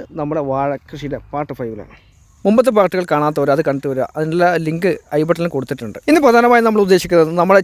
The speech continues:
ചെടിയുടെ വളർച്ചയുടെ അവലോകനമാണ്. ഇപ്പോൾ ദാ രണ്ട് മാസം കൊണ്ട് ഇത്രയും വളർച്ചയെത്തിയിട്ടുണ്ട്. എന്ന് വെച്ചാൽ ആറ് ഏഴ് ഇലയാണ്. ഇത് എട്ട്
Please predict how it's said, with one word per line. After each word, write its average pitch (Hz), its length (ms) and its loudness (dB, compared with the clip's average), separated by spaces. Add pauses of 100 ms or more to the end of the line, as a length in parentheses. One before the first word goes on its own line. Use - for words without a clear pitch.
ചെടിയുടെ 175 380 2
വളർച്ചയുടെ 156 460 2
അവലോകനമാണ്. 151 540 2 (300)
ഇപ്പോൾ 190 180 0
ദാ 202 60 6 (380)
രണ്ട് 269 240 2
മാസം 214 240 2
കൊണ്ട് 202 140 0 (200)
ഇത്രയും 202 280 -2
വളർച്ചയെത്തിയിട്ടുണ്ട്. 151 460 -4
എന്ന് 202 100 -2
വെച്ചാൽ 233 220 0 (220)
ആറ് 240 160 4 (100)
ഏഴ് 208 200 6
ഇലയാണ്. 131 300 -2 (640)
ഇത് 220 120 6 (240)
എട്ട് - 220 -4